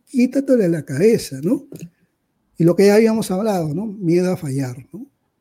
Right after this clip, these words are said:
Lo que decía Aldo, ¿no? Al inicio, antes que yo. "Quiero ser perfeccionista, que esté todo ya acabado para empezar".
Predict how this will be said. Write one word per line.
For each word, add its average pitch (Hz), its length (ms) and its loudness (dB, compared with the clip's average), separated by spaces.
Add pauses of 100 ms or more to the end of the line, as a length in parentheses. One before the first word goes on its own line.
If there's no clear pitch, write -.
(920)
Lo 175 100 -4
que 170 100 -4
decía 208 320 4
Aldo, 151 240 0
¿no? 220 200 0
Al 185 140 -2
inicio, 175 440 -6
antes 170 320 -6
que 156 140 -6
yo. 135 180 -8 (1600)
"Quiero 208 440 6
ser 180 260 0
perfeccionista, 170 880 -4
que 156 120 -8
esté 208 300 -2
todo 269 600 2
ya 220 180 4
acabado 202 640 2
para 156 200 -4
empezar". 151 640 -4